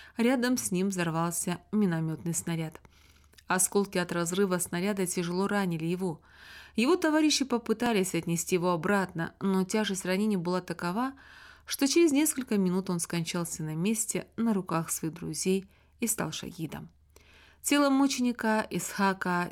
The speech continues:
Тизаби было с большим почтением доставлено в Шираз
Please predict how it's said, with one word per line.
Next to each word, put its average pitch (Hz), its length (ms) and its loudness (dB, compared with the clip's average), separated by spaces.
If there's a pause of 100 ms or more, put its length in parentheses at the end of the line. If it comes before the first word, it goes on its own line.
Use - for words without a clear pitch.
Тизаби 175 720 -2
было 185 400 0
с 180 80 -6
большим 185 380 0
почтением 202 720 -2
доставлено 165 580 -2
в 156 60 -6
Шираз 196 420 -2